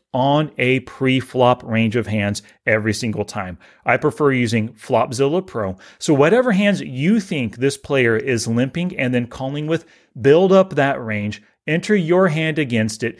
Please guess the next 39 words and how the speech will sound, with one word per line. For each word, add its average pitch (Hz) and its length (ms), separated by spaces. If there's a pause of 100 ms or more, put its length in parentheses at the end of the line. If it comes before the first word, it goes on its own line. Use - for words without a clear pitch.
(120)
see 165 200
what 165 200
your 151 280
equity 156 500
is 139 220 (100)
versus 135 640
his 127 400
range, 104 340
right? 113 140
Start 190 260
to 240 80
develop 156 580
that 117 220 (300)
playing 147 360
the 135 100
player 123 360
mentality, 113 720
the 117 260 (200)
what 202 260
is, 170 380
what 170 280
range 185 360
is 135 140
he 139 140
on 101 320 (180)
kind 135 280
of 110 100
mentality. 110 640
This 123 200
is 143 120
really 127 460
gonna 143 240
help 123 320
you 113 160 (300)
build 131 320
confidence 139 540 (220)
in 175 220
this 139 180
situation. 104 640